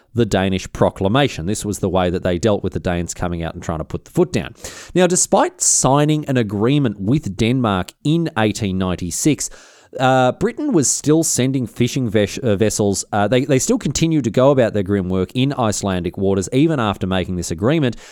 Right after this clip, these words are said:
And the Danes then, as a result, deployed gunboats and started chasing British fishermen out of Icelandic waters, which led, amazingly, to the British public, uh, encouraged by the press, to demand the deployment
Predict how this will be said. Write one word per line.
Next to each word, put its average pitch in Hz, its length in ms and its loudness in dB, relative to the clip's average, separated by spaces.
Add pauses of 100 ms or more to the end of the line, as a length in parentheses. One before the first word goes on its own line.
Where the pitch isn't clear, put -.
(240)
And 160 220 2
the 160 40 4
Danes 165 500 0
then, 165 220 4
as 113 140 0
a 123 60 0
result, 139 680 2
deployed 151 600 2
gunboats 156 760 0 (180)
and 131 160 0
started 143 460 0
chasing 190 540 -2
British 127 320 0
fishermen 110 500 -2
out 110 200 0
of 123 100 -2
Icelandic 101 480 -2
waters, 101 260 2
which 123 220 -2
led, 185 260 4
amazingly, 143 880 0 (420)
to 180 120 4
the 165 100 4
British 233 480 -2
public, - 500 -2 (280)
uh, 135 60 -2
encouraged 127 500 0
by 131 140 4
the 113 100 2
press, 139 380 0 (320)
to 196 180 4
demand 196 640 2
the 156 180 0
deployment 165 720 0